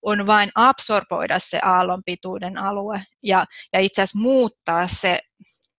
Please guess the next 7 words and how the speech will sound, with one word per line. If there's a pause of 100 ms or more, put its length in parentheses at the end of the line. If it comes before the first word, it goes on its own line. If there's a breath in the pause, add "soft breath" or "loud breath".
(200)
fotoni,
joka
nyt
tulee
vaikka
siellä
infrapunalla,